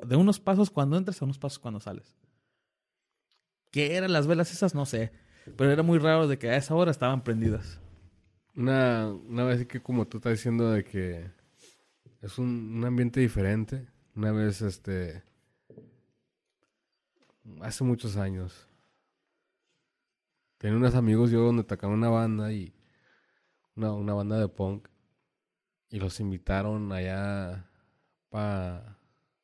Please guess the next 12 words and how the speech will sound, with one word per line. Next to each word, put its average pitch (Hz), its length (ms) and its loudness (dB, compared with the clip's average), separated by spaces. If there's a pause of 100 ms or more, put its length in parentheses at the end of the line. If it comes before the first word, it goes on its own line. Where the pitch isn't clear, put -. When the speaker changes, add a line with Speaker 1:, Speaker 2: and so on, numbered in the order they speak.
(580)
Speaker 2:
que 98 180 -12
viene 101 220 -6
siendo 104 500 -6
Hilo, 98 340 -6
güey. 110 200 -10 (1500)
Que 98 100 -8
es 92 140 -8
entre, 98 800 -4
pues, - 480 -14
Casa 98 340 -8
Grande 98 560 -6
y 87 280 -10